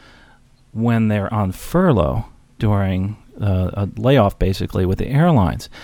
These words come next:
And I see the same thing happening over and over and over again. I've been through three cycles now in the aviation industry, been through a bunch of furloughs, and I represent furloughed pilots. And, you know, I, I was a little, it's out of frustration, actually. It was out of,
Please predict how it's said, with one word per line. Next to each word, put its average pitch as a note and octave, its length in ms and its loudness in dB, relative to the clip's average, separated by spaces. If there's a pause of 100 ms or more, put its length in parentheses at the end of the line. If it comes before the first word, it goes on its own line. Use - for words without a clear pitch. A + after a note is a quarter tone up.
(340)
And A#2 140 2
I A#2+ 80 4
see F3+ 240 -2
the D3 140 0
same E3 460 0
thing B2 240 -4
happening F#2+ 540 -2 (120)
over A2 500 0
and G#2 180 -6
over G#2 380 0
and G2+ 180 -6
over G2 220 -2
again. F#2 200 -6
I've G2 140 -6
been D#3+ 200 0
through A#2 320 0
three C#3 320 0
cycles G#2+ 480 -2
now F#2+ 180 -2
in F#2 80 -2
the F#2 100 0
aviation F#2+ 420 -2
industry, F2+ 520 -2 (400)
been G2+ 120 -2
through F#2+ 180 -2
a F2+ 40 -2
bunch C3 280 2
of D3+ 80 -2
furloughs, G2 580 2
and G2+ 260 0
I G2+ 80 0
represent C3 600 2
furloughed A#2 420 0
pilots. C3+ 500 0 (600)
And, C3 520 4 (380)
you D#3+ 100 -4
know, D#3+ 260 2
I, C#3 240 -2
I - 20 2
was C#3+ 160 0
a D3 40 2
little, F3 280 4
it's D3+ 160 2
out A3+ 160 0
of C4 80 -4
frustration, E3 640 -2
actually. G2+ 320 -2
It A2 60 0
was A#2+ 120 -2
out D3+ 180 6
of, C#3+ 240 2